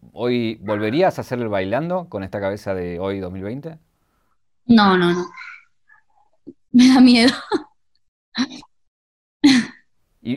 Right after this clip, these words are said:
Speaker 1: y, y qué, y qué, mm, qué visión tenés hoy de, de, de eso? Porque lo ato a esto, a, eh, que era mi otra pregunta, era si te apurabas o no, ¿viste? A veces por ahí de por querer hacer todo, después decís,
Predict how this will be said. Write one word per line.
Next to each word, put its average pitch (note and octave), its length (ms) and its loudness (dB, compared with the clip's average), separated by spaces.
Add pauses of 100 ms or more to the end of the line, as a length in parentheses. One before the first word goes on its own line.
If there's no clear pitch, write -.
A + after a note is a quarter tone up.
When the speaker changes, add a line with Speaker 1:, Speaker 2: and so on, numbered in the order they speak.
Speaker 1:
y, A#2+ 600 -2
y B2 100 -8
qué, D#3 120 -2
y C#3+ 240 -6
qué, C3+ 720 -2
mm, G2+ 320 -10 (260)
qué C#3+ 120 -10
visión C3+ 320 -6
tenés G#2 320 -8
hoy F#2 120 -8
de, F2+ 200 -8
de, F2 180 -10
de F2 200 -10
eso? E2+ 240 -14
Porque F2 380 -12 (380)
lo G#2 180 -4
ato A#2+ 220 -2
a A2 80 0
esto, F#2 340 -8 (420)
a, F#2 280 -8
eh, E2+ 160 -12
que F2+ 200 -10
era A2+ 220 -4
mi G#2 100 -4
otra G#2 180 -2
pregunta, A#2+ 260 -2
era G#2 140 -2
si G#2 120 -14
te F2 100 -6
apurabas G#2+ 480 -4
o G2+ 60 -8
no, F#2 180 -8
¿viste? G#2+ 360 -4
A F#2+ 60 -2
veces G#2 260 -8
por G2 140 -8
ahí G#2 100 -6
de G#2 120 -6
por F#2 220 -10
querer A2+ 260 -4
hacer A2+ 240 -6
todo, C#3 240 0
después A#2 380 -4
decís, B2+ 180 -10